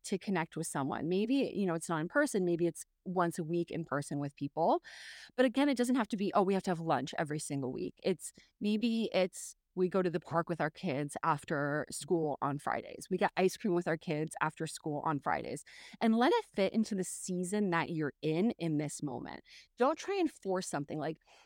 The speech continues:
if you've got three kids under three, you're not going out for a girls' night every single <laughs> Friday night. Like, that's not what's happening in your life.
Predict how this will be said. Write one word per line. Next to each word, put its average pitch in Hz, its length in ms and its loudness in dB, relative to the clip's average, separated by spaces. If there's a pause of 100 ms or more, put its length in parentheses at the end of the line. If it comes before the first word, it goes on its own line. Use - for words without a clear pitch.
(160)
if 208 160 -2
you've 269 260 2
got 277 300 2
three 202 260 -2
kids 214 440 -2
under 196 320 0
three, 175 480 -4 (280)
you're 247 220 2
not 453 160 2
going 302 220 2
out 254 120 0
for 202 160 0
a 160 80 -2
girls' 320 360 2
night 170 260 -2
every 185 240 0
single 196 300 0
<laughs> - 80 -12
Friday 220 360 2
night. 214 340 0
Like, 196 220 -4
that's 285 260 2
not 311 220 2
what's 233 200 -2
happening 208 420 0
in 165 80 -4
your 160 100 -6
life. - 220 -6